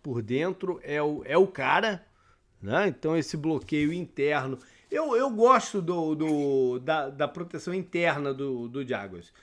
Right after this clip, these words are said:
O, os tackles, às vezes, são, são, é, é, como é que é? Exploráveis, ou como é que queira eu ter, usar o termo.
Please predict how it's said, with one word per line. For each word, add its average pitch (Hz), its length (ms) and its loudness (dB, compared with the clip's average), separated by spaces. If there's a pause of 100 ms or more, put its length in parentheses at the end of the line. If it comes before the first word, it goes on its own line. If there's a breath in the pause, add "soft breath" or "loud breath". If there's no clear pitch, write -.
(360 soft breath)
O, 254 540 -4
os 254 180 -6
tackles, 269 600 -4
às 226 160 2
vezes, 233 400 0
são, 226 840 -6
são, 151 1120 -4 (100)
é, 104 1000 -10 (760)
é, 101 260 -18 (100)
como 117 180 -12
é 113 40 -10
que 110 100 -8
é? 131 40 -4
Exploráveis, 147 920 4
ou 110 340 -6
como 117 180 -10
é 113 60 -12
que 113 80 -18
queira 117 200 -8
eu 110 60 -8
ter, 117 180 -10
usar 107 440 -10
o 143 80 -6
termo. 95 360 -10